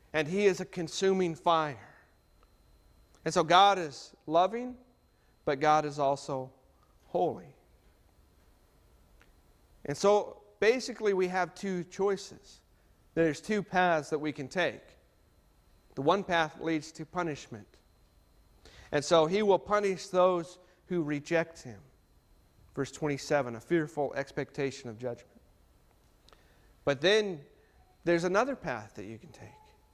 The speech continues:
another way of life, and that is to accept him. And if you accept him, then there will be a reward waiting for you. God will reward you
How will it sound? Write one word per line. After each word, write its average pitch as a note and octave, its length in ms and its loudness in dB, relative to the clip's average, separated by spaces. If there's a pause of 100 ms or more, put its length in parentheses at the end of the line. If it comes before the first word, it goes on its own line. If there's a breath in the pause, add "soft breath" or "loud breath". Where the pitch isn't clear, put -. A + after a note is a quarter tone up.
(140)
another A3+ 380 4
way G3+ 300 2
of F3+ 180 -6
life, D#3+ 460 -10 (960 soft breath)
and C#3 140 -4
that C#3+ 160 4
is D3 160 -6
to C#3 340 -6 (120)
accept - 500 -8
him. G#2+ 180 -18 (260 soft breath)
And F3+ 120 2
if F3 140 -2
you F3+ 100 6
accept B3+ 440 -2
him, D#3+ 260 -6
then E3+ 200 0
there D#3+ 180 0
will D#3 200 0
be D3 300 -4 (240 loud breath)
a D#3 120 2
reward F3+ 600 2
waiting C#3+ 460 -4
for - 160 -10
you. B2+ 340 -6 (160)
God E3+ 300 4
will E3+ 200 2
reward E3 640 2
you A2 240 -12